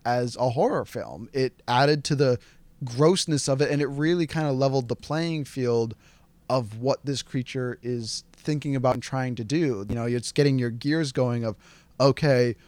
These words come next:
more than just one instance, now there's two, maybe three, maybe four of it doing different things. And,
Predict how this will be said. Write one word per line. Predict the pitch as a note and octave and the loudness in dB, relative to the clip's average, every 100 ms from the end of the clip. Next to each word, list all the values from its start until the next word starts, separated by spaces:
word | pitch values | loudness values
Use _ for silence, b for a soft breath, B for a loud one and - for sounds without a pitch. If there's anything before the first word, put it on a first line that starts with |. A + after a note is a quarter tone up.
| b | b
more | C#3+ D3 C#3+ | 4 6 6
than | C3+ | 4
just | B2 A2+ | 0 -2
one | B2 E3 D3 | 4 6 6
instance, | C3 - - B2+ - | 4 0 -2 -2 -2
now | C3 B2+ | -2 0
there's | A#2 - | -2 -6
two, | - D#3+ D3 C#3 C#3 B2+ | 0 4 4 4 2 2
maybe | B2 G#2+ | -2 -6
three, | - D#3+ F3 D#3 C#3 C3 B2 | -12 -4 2 4 6 6 4
maybe | B2 A2+ | -2 -4
four | - D#3+ D3 C3 B2 | -6 0 2 4 2
of | A2 - b b _ | 0 -6 b b _
it | D#3 D#3 | 0 0
doing | C#3 C3+ C3 | 0 2 2
different | C3+ - B2+ A2 | 0 -2 -4 -2
things. | D#3+ D#3 C3 A#2 | 0 2 0 -2
And, | A#2+ A2+ | -4 -6